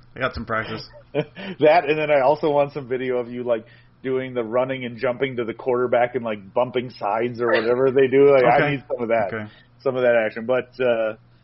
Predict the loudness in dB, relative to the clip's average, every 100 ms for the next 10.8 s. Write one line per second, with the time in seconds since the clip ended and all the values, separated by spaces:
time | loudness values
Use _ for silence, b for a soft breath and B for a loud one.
0 | b _ 4 4 4 0 4 4 4 2
1 | 0 -4 -4 -10 -8 -10 -8 -10 -4 -4
2 | -4 -4 -2 -2 -2 -4 -8 -10 -12 -14
3 | -14 -10 -6 -4 -4 -4 -6 -4 2 2
4 | 0 -2 -2 -4 -6 -4 -4 -4 -12 -12
5 | -6 -8 -6 -8 -8 b b b b b
6 | _ _ -8 0 0 4 4 2 0 -6
7 | -6 -8 -12 -16 -4 0 0 0 4 6
8 | 4 2 -4 -4 -6 -12 -2 2 4 6
9 | 4 4 0 -2 -2 -8 -6 -2 0 0
10 | -2 -4 -4 0 2 2 0 -4